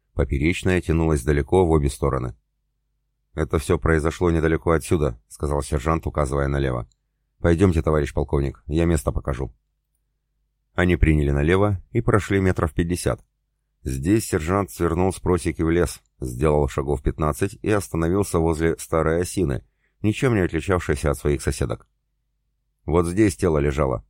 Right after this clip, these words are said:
уверенно сказал он. "Видите, как кругом всё истоптано. Тут немало людей побывало".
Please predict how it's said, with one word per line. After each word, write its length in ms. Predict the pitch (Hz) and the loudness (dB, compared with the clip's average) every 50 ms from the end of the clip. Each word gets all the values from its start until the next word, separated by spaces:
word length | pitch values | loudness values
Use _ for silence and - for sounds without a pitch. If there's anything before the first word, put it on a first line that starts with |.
| _ _ | _ _
уверенно 400 | 69 69 71 73 65 67 64 62 | -4 -2 0 0 0 -2 -4 -4
сказал 320 | - - 69 69 69 69 | -4 -4 -2 -2 0 0
он. 220 | 67 64 57 - _ _ _ _ _ _ - | -2 -4 -4 -8 _ _ _ _ _ _ -2
"Видите, 420 | 71 82 98 92 92 82 - 90 | 0 0 2 2 0 -2 -2 -2
как 180 | - 82 71 - | -2 -2 -4 -2
кругом 300 | - 80 80 80 82 76 | -2 -2 0 2 0 0
всё 180 | 71 - 78 | 0 0 -2
истоптано. 540 | 76 - - 73 65 - - 65 64 58 - _ _ _ _ _ _ _ _ _ | -2 0 -2 -6 -4 -4 -4 -6 -6 -6 -10 _ _ _ _ _ _ _ _ _
Тут 220 | 104 110 110 - | -4 -4 -2 0
немало 320 | 92 90 90 95 98 95 | 0 0 2 2 2 2
людей 260 | 87 80 76 73 87 85 | 2 2 2 2 0 2
побывало". 500 | - 78 69 67 65 65 62 58 52 | 2 0 0 2 0 0 -2 -2 -6